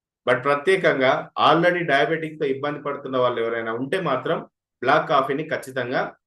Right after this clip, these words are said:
మార్నింగ్ ఒక సాచెట్, ఈవినింగ్ ఒక సాచెట్ తీసుకోవాల్సిందే. So అదే విధంగా టెస్ట్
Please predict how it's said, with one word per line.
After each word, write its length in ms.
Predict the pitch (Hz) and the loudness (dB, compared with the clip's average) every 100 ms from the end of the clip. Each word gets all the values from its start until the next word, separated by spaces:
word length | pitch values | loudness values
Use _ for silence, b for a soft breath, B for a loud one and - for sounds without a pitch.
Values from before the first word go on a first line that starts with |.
| _ 107 | _ 0
మార్నింగ్ 340 | 143 180 170 143 | 0 0 -4 -4
ఒక 120 | 127 | -6
సాచెట్, 340 | 113 107 139 135 76 | -6 -6 -8 -10 -6
ఈవినింగ్ 300 | 131 165 135 | -2 0 -2
ఒక 120 | 113 113 | -4 -4
సాచెట్ 300 | 104 98 131 117 | -6 -4 -6 -8
తీసుకోవాల్సిందే. 760 | 110 - 101 95 92 92 87 90 - _ _ _ _ _ _ _ _ _ _ _ _ _ _ - | -12 -4 -2 -2 -4 -8 -8 -8 -10 _ _ _ _ _ _ _ _ _ _ _ _ _ _ 0
So 60 | 165 160 | 6 8
అదే 140 | 202 214 | 8 8
విధంగా 280 | 202 175 180 175 170 | 6 6 2 2 0
టెస్ట్ 260 | 165 180 | -2 -2